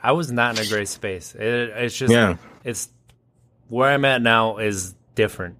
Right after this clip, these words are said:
Speaker 1: and, um, you know, my partner has noticed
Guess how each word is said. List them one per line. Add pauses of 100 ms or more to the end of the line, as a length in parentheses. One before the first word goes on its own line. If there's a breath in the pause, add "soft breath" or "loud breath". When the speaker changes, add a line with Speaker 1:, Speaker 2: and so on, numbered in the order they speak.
Speaker 1:
and,
um, (400)
you
know,
my
partner
has
noticed